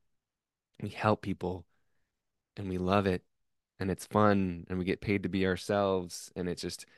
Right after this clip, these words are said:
mutually beneficial. Everyone's winning. And that's the world that I'm co-creating. Um, and if this vibes with you, then I invite you to come on the journey, <laughs> right?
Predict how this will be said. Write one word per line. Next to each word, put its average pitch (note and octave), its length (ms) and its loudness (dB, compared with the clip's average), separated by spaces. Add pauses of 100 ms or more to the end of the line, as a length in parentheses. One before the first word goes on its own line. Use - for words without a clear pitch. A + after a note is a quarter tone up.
(300)
mutually G2 420 2
beneficial. F#2+ 840 4
Everyone's G#2+ 480 6
winning. G#2+ 520 4 (680)
And G2 140 -4
that's F#2+ 140 -4
the G2 80 -4
world F#2 400 2
that F2 180 -2
I'm F2 180 -4
co-creating. E2 800 -4 (640)
Um, D#2 680 -6 (1800)
and E2+ 220 -4 (160)
if F2 240 -4
this F2 280 4
vibes E2+ 440 0
with F#2+ 160 2
you, A#2 140 4
then F#2+ 120 0
I F2+ 100 0
invite F2 320 -2
you F2 60 -6
to F2 80 -2
come F2 240 -4
on E2+ 100 -2
the E2+ 80 -6
journey, F2 400 -4 (400)
<laughs> - 400 0
right? A#2+ 140 4